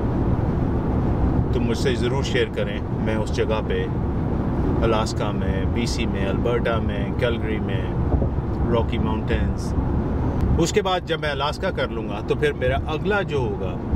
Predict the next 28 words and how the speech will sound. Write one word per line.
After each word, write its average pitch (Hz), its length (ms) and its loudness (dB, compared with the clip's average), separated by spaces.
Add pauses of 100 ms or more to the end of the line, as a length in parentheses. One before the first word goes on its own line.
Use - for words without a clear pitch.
(360)
وہ 240 200 4
ہم 139 300 -8
واپسی 139 440 0
میں 107 280 -4 (480)
امریکہ 151 440 2 (120)
کے 113 340 -2
روٹ 117 200 -4
سے 120 140 -2
واپس - 360 -2
آئیں - 220 -2
گے۔ - 60 0 (1080)
وہ 139 120 4
بھی 208 140 0
ایک 170 180 2 (100)
بڑا 120 260 0 (100)
انٹرسٹنگ، 131 720 -2 (1000)
اور 131 240 2
میں 110 380 0 (440)
will 135 160 2
go 127 140 2
to 139 180 -2 (140)
big - 240 -2
places، - 600 -4 (760)
جس 143 260 0
میں 123 360 0 (840)
ہم 123 140 2
تھوڑا 143 240 2
سا 120 340 0